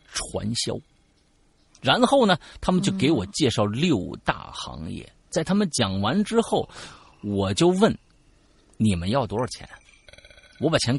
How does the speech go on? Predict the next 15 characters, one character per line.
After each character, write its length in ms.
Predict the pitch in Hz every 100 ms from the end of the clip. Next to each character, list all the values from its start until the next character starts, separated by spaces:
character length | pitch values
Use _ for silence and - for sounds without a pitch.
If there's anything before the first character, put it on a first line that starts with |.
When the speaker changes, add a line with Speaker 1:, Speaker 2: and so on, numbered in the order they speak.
| -
Speaker 1:
给 200 | 98 117
你 80 | 117
们 80 | 76
吧， 140 | - _ _ _ _ _
你 160 | - 101
们 80 | 92 -
放 180 | 110
我 120 | 95 110
走 200 | 80 -
得 80 | - 62
了。” 140 | - - _ _ _ _ _ _ -
果 180 | 143 139
然 160 | 120 214
他 160 | 240
们 160 | 196